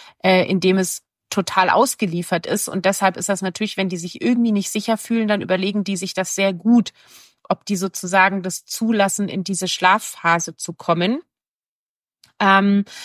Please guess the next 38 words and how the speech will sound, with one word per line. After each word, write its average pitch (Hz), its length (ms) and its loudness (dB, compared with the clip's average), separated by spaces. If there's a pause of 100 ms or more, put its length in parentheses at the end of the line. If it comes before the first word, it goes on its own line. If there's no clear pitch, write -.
(140)
auch 214 160 4
so 202 200 0
Rhythmusverschieb-, 285 1120 -2
Verschiebungen 269 720 -2
können 262 320 0
dazu 247 320 -2
führen. 285 420 0 (440)
Also, 208 600 0
ähm, 190 480 -2 (220)
wenn 208 200 0
jetzt 202 260 -4
beispielsweise, 190 1300 2
ähm, 180 760 -2 (680)
zum - 160 -4
Beispiel 190 340 0
die 180 140 -8
Zeit, 202 560 0
also 196 160 -4
nehmen 233 140 0
wir 226 60 0
mal 214 120 0
an, 214 180 -2
ein 208 40 -4
Pferd 202 380 -4
wohnt 214 240 -2
in 196 100 -8
einer 185 80 -2
Box - 480 -2
oder, 190 340 0
ja, 180 160 0
ist 190 120 -2
eigentlich - 180 -8
egal, 196 260 2
kann 196 200 -6
auch 175 100 -4
im 196 100 -6
Offenstall 214 560 0
sein. 185 380 0